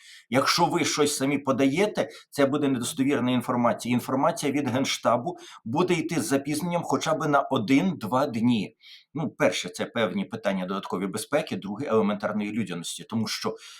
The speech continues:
були вже випадки, коли оголошували загиблими наших солдатів і офіцерів, потім виявлялося, що вони вижили.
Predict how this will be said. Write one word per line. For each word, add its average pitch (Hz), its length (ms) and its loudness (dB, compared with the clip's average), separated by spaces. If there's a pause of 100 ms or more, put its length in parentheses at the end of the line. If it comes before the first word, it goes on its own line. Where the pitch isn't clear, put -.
(120)
були 107 280 2
вже 95 200 -4
випадки, - 520 -4
коли 127 220 0
оголошували 131 580 0
загиблими 90 600 -6 (300)
наших 113 320 0
солдатів 104 440 -4
і 90 40 -8
офіцерів, 107 520 -4 (500)
потім 139 300 2
виявлялося, 98 480 -2
що - 160 -6
вони 120 200 0
вижили. 87 480 -6